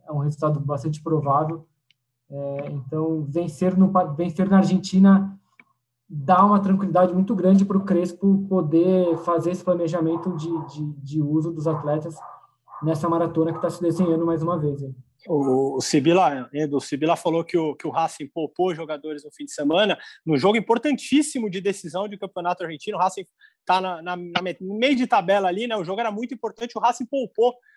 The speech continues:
Speaker 2: os jogadores. E aqui no, no, no Brasil, o São Paulo, com a classificação definida, era um clássico, tudo bem, mas acho que é muito complicado contestar o Crespo pela, pela tomada de decisão, até porque, é, hoje em dia a gente tem conhecimento que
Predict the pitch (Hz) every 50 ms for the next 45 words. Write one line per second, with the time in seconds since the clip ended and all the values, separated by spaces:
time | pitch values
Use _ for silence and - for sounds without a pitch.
0 | _ _ - - 160 175 202 190 185 165 160 175 180 165 156 139 170 196 185 180
1 | - - 254 285 262 247 220 190 190 196 190 185 180 180 175 185 180 180 175 170
2 | 160 156 202 226 226 - - 214 190 - 196 185 185 175 165 - _ _ _ _
3 | _ _ - - 294 339 277 - 294 269 - - 262 233 - - 233 226 220 -
4 | - _ - 220 220 226 233 262 285 262 240 254 254 - 220 214 190 - - -
5 | - 190 185 190 190 185 170 165 160 160 156 147 143 139 - - _ _ _ _
6 | _ - - 151 - - 220 214 240 226 277 277 254 - 254 254 - 233 190 220
7 | 208 208 202 185 175 160 160 - 180 156 - 175 160 - - 185 180 170 170 -
8 | 165 175 185 185 - - 185 170 160 - 180 180 180 170 165 160 - 180 175 170
9 | - 180 170 165 170 160 160 160 160 165 160 - - 151 147 170 180 208 226 226
10 | - - - _ - 156 160 - 214 208 - 226 190 - - 208 214 240 254 240
11 | 233 214 196 190 175 - - 151 160 160 151 151 147 143 139 135 131 123 - 165
12 | 160 160 170 160 147 180 208 208 175 202 202 196 - - 196 180 160 139 - -
13 | 202 208 196 208 202 190 180 - - 170 175 190 214 208 - - _ - 190 180
14 | 160